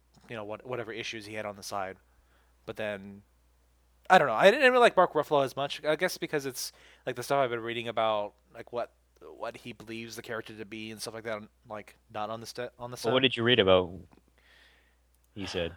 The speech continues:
Speaker 1: Uh, there's a couple things, like, on I M D B. I don't remember them specifically.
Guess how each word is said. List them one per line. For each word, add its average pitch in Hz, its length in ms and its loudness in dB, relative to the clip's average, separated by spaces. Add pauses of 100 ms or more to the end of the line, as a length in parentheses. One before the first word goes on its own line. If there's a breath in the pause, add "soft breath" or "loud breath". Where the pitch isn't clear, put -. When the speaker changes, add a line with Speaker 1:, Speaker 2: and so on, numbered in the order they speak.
(260)
Speaker 1:
Uh, 143 280 2
there's 143 120 -2
a - 40 -14
couple 196 180 -4
things, 147 240 -6
like, 123 120 -2
on 113 120 -6
I 110 120 -6
M 107 100 -10
D 104 120 -14
B. 101 320 -10 (120)
I 117 80 -12
don't 110 340 -10
remember 110 340 -14
them 110 240 -14
specifically. - 680 -14